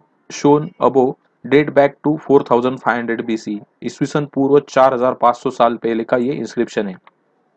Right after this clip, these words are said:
It records a battle fought between two kings. It is, uh, now displayed at Louvre Museum in France, okay? तो अभी ये फ्रांस के म्यूजियम में रखा गया है। तो that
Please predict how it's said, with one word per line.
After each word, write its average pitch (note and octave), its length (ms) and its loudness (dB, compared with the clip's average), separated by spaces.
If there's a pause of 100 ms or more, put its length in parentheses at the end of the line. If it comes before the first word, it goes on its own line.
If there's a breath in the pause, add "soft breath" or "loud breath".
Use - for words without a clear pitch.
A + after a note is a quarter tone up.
(720 soft breath)
It C3 160 0
records D#3+ 340 4
a D3+ 160 2
battle C3+ 360 0
fought C3 260 2
between B2+ 380 -6
two C3+ 80 0 (100)
kings. B2 260 -8 (360 soft breath)
It C3+ 180 -6
is, C#3+ 100 -2
uh, D3+ 120 2
now C3+ 200 0 (300)
displayed D3 400 2
at C3 240 -4 (140)
Louvre C3 340 4
Museum B2 400 -4
in A2+ 160 -8
France, G2 360 -8
okay? C#3 220 -4 (920)
तो A#2+ 100 -4 (100)
अभी C#3 240 2
ये D3 100 6 (120)
फ्रांस B2 260 0
के C3+ 100 -6
म्यूजियम A#2+ 320 -6
में C3 120 -8
रखा B2 260 -4
गया G#2+ 140 0
है। G2+ 140 -6 (220)
तो A#2 160 -8 (140)
that A#2 160 0